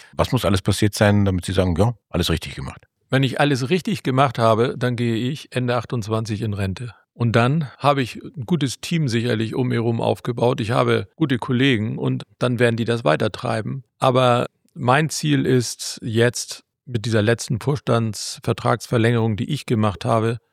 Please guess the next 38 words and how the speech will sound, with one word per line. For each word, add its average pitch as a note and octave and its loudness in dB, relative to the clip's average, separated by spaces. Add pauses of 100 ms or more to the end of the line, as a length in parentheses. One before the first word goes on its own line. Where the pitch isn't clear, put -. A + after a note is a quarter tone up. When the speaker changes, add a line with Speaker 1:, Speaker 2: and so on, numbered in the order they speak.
(100)
Speaker 2:
Growth B2 0
achtundzwanzig A2+ -4
sicherzustellen A#2 0
und A#2 -2
damit A#2 0
das B2 4
abzuliefern, A#2+ 0
was A#2 0
wir A2+ 2 (220)
von D3+ 0
Stund C3 0
Null B2 2 (340)
den A#2 0
Investoren B2+ 0
und A2+ -2
Aktionären A2+ 0
versprochen A#2+ 0
haben. F#2+ -6 (220)
Und B2 -4
das A#2 2
hat D3 0
schon A#2+ -2
länger C3 4
gedauert, A2+ 4
wie C#3+ -2
wir C3+ 2
es - -2
versprochen G#2 -2
haben. A#2+ 0
Und - -4
deshalb, A#2 2
es G#2 -2
muss B2 2
jetzt B2 -2
bis G#2+ -6
achtundzwanzig A2+ -2
umgesetzt G2 -2
werden. A2+ -4